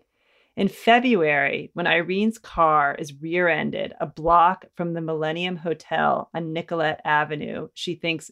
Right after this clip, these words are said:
"This is it. The jig is up, her secret joy ruined." But when, in order to explain why a loaner car from the Volvo repair place is in their garage,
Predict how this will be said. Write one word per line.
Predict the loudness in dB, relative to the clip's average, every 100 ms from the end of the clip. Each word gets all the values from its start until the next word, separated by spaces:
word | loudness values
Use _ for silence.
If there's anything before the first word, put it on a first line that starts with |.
| -18
"This | -8 -8 -4
is | -4
it. | -2 -2 -4 -6 _ _ _ _
The | -8
jig | -8 -6 0 2 2 -2
is | -8 -4
up, | -2 0 -2 _ _
her | -8
secret | -8 -6 -10 -6 -8 -8
joy | -6 -2 -2 -4
ruined." | -6 -8 -6 -6 -6 -8 -10 _ _ _ _ _ _ 0
But | 2
when, | 2 2 4 4 2
in | 0 -4 0
order | 0 2 0
to | 0
explain | -2 -4 -16 -6 -2 0 -2 -2
why | 0
a | 0
loaner | 0 -2 -2 0 0 0 -2
car | -2 2 4 2 0
from | -4 -8
the | -6
Volvo | -2 0 2 2 -2 -2
repair | -4 -6 -2 0 0
place | -2 -8 -6 -8 -12
is | -12 -8
in |
their | -4 -4
garage, | -4 -4 0 2 2 0 -4